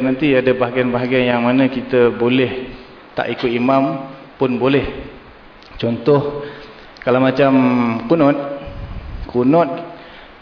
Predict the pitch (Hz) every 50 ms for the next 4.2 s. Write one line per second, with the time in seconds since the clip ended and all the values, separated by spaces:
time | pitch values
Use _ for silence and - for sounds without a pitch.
0 | - - - - 139 135 131 135 143 156 165 160 160 160 160 160 160 160 160 -
1 | 160 - - - - - - - - - - - - - - - 123 123 131 135
2 | 131 131 131 135 135 120 131 135 139 147 147 143 139 139 131 120 123 135 160 165
3 | 156 127 110 - - - - - - - - - - 135 123 123 131 123 131 139
4 | 151 147 117